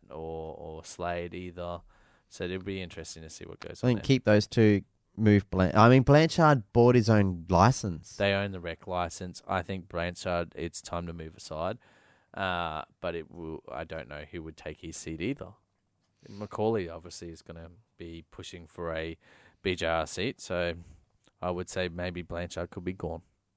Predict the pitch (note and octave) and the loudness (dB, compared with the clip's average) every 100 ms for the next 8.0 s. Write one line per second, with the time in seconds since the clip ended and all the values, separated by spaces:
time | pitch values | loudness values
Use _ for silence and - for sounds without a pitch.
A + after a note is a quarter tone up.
0 | _ _ _ - F2+ F2+ E2+ _ _ _ | _ _ _ -4 0 0 -2 _ _ _
1 | _ _ _ _ _ _ - - _ _ | _ _ _ _ _ _ -20 -20 _ _
2 | _ - - - - - D2+ C2+ - - | _ -14 -10 -8 -6 0 2 2 -2 -4
3 | D2+ - - C#2+ C#2+ D#2 D2 - C#2+ D2 | -4 -6 -10 -12 -8 -8 -8 -8 -8 -4
4 | D#2 D2+ C#2+ D2+ - D2+ D#2 - - - | -2 -2 -6 -8 -4 -2 -2 -4 -10 -6
5 | - - - F#2+ F#2+ - - _ _ G#3 | -6 -6 -10 -10 -14 -18 -20 _ _ 0
6 | A3 A#3+ C3 F#2+ D3 A#2+ B2+ C#3+ B2 A2+ | 0 2 0 6 6 6 6 6 6 6
7 | B2 C#3 A#2+ G2 G#2+ F#2 E2+ E2 E2+ | 6 4 4 2 0 2 0 0 -8